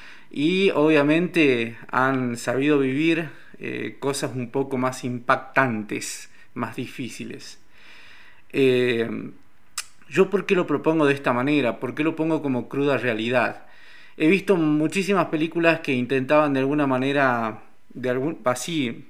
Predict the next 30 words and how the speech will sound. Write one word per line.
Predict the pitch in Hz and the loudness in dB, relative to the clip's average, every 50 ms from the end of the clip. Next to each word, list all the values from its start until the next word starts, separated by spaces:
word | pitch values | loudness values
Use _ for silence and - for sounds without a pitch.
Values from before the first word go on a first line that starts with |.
| - - - | -20 -10 -6
es | - 165 165 | -4 -4 -4
como | - 170 143 131 - | -2 -2 -2 0 -2
que | - 123 | -2 -6
te | 104 - 123 117 117 | -4 -4 -4 -4 -2
muestran, | 113 123 143 170 185 160 127 - - 147 139 139 143 156 165 165 - - - - - - - - - - - - - | -2 0 0 2 2 0 -2 -2 -2 0 2 2 2 0 -4 -8 -12 -16 -18 -20 -20 -20 -20 -20 -20 -20 -20 -14 -6
eh, | - 120 120 123 | -4 -2 -2 -2
una | 120 123 123 127 123 | -2 0 0 0 0
relación | 123 135 135 131 127 127 - - 165 170 175 175 170 156 147 139 131 117 - | 0 -2 0 2 2 0 2 0 0 0 0 0 0 2 2 0 0 -2 -2
por | - 135 127 | -2 2 4
ahí, | 123 123 135 139 151 151 | 4 4 4 2 2 2
des-, | 143 135 - - - | 2 0 -2 -4 -8
por | - 135 127 | -6 -2 0
así | 127 127 - 160 156 | 0 0 0 0 -2
decirlo, | 151 147 - 165 156 156 151 135 - - | -2 0 0 0 0 2 0 0 0 -2
perfecta | 123 117 120 117 - - 170 165 165 - - 127 | -2 -4 -4 -4 -2 -2 -2 -2 0 0 0 0
entre | 117 110 104 - 110 104 | 0 -2 -4 -6 -8 -6
padre | - - 123 131 131 127 127 | 0 2 2 2 4 2 0
e | |
hijo, | 127 131 127 - - 135 123 123 127 - - - - - - - - - | -2 -2 -6 -6 -6 -4 -4 -4 -6 -10 -16 -20 -20 -20 -20 -20 -14 -8
en | - 113 113 | -6 -4 -4
donde | 120 120 120 | -2 -2 -4
el | 117 110 | -4 2
padre | - 143 143 147 147 143 143 139 139 | 4 4 6 6 6 6 6 6 6
es | 139 139 - | 4 2 -2
una | 135 120 113 107 | -2 -2 -2 -4
persona, | 123 117 113 - - 139 135 135 131 127 123 120 117 113 113 110 - | -4 -6 -6 -4 -2 0 0 0 0 0 0 0 -2 -2 -4 -4 -4
es | 135 127 - | -4 -4 -2
un | 143 135 123 | -2 0 0
monumento | 123 127 127 131 135 147 156 165 170 170 156 - 175 165 147 | 0 0 0 0 2 2 4 4 2 2 0 2 4 6 8
al, | 131 123 117 113 113 113 113 | 8 6 6 2 -2 -4 -6